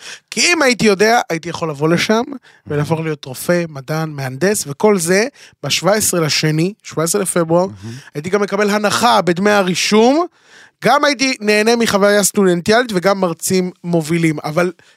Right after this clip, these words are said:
Speaker 1: את שני הדברים האחרונים כן היה לי.
Speaker 2: וואו, כל זה שלפת, כאילו.
Speaker 1: לא, כל זה ש-, קודם
Speaker 2: סך
Speaker 1: כל,
Speaker 2: הכל שאלתי מה אתה
Speaker 1: קודם כל
Speaker 2: רוצה
Speaker 1: שלפתי,
Speaker 2: לעשות.
Speaker 1: אבל אני יכול להגיד לך שבאמת יש חוויה סטודנטיאלית, כי אני למדתי באוניברסיטת אריאל. אמנם לא הפכתי להיות מדען ולא הפכתי להיות רופא,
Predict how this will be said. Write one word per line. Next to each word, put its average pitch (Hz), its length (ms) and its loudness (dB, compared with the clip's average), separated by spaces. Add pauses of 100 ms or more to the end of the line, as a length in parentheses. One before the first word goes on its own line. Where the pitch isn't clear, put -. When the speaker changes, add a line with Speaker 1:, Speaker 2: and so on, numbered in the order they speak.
Speaker 1:
את - 60 -16
שני 202 120 0
הדברים 196 300 2
האחרונים 165 400 -2
כן 156 320 -4
היה 135 240 -6
לי. 123 140 -10 (220)
Speaker 2:
וואו, 196 160 2
כל 170 160 2
זה 190 120 0
שלפת, 208 440 2 (140)
כאילו. 170 200 2
Speaker 1:
לא, 262 160 4
כל 208 100 4
זה 202 120 0
ש-, - 100 0
קודם 226 200 2
Speaker 2:
סך 170 60 2
Speaker 1:
כל, 160 60 4
Speaker 2:
הכל 180 160 2
שאלתי 180 360 2
מה 180 60 4
אתה 202 100 6
Speaker 1:
קודם 269 140 4
כל 208 60 2
Speaker 2:
רוצה 240 140 4
Speaker 1:
שלפתי, 294 160 2
Speaker 2:
לעשות. 247 120 4
Speaker 1:
אבל 202 120 4
אני 202 140 2
יכול 202 140 2
להגיד 240 180 2
לך 254 200 2
שבאמת 196 520 2
יש 220 120 2
חוויה 190 240 4
סטודנטיאלית, 185 520 0
כי 185 100 2
אני 180 140 -2
למדתי 185 380 0
באוניברסיטת 160 500 0
אריאל. 147 360 0 (580)
אמנם 170 360 -2
לא 175 200 4
הפכתי 185 300 -4
להיות 180 200 0
מדען 170 420 0
ולא 165 160 -2
הפכתי 170 200 -8
להיות 175 180 -6
רופא, 170 400 2